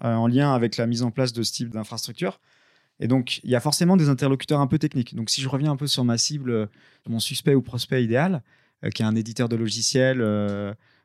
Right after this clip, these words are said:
deep tech ou dans la data ou, ou peu importe, euh, il va falloir à un moment donné, euh, discuter avec le C T O ou avec, euh, ses équipes qui s'occupent de la mise en place de, de l'infrastructure ou des DevOps, par exemple. Voilà. Enfin, après, selon les organisations, on va trouver plein de types d'interlocuteurs.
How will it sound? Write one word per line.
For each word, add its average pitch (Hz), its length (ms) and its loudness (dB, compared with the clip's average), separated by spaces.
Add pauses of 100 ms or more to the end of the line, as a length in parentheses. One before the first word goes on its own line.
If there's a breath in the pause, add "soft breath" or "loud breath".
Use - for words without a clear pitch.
(120)
deep 123 640 -6
tech 143 320 2
ou 131 40 0
dans 123 100 4
la 120 80 4
data 131 420 2
ou, 117 300 -2
ou 117 40 -10
peu 123 100 -4
importe, 170 440 -2 (440 soft breath)
euh, 117 520 2
il 117 80 2
va 120 80 4
falloir 139 400 4
à 147 40 2
un 127 60 4
moment 120 200 6
donné, 143 340 4
euh, 135 60 4
discuter 123 380 -2
avec 127 220 4
le 127 60 -2
C 123 160 -2
T 135 200 2
O 165 220 6
ou 127 180 8
avec, 127 360 2
euh, 117 380 2
ses 117 260 0
équipes 151 240 -2
qui - 120 -10
s'occupent 139 400 -4
de 123 120 2
la 120 160 4
mise 127 160 2
en 123 80 0
place 139 240 0
de, 117 240 -2
de 117 80 -2
l'infrastructure 120 680 -4
ou 147 140 2
des 135 140 2
DevOps, 120 400 2
par 110 160 -4
exemple. 107 400 -4
Voilà. 101 180 -6
Enfin, 101 140 -10
après, 101 160 -8
selon 110 220 -2
les 113 140 -2
organisations, 110 500 -4
on - 20 2
va 113 100 2
trouver - 160 -12
plein 117 160 -6
de 113 40 -4
types 120 140 -10
d'interlocuteurs. 110 520 -8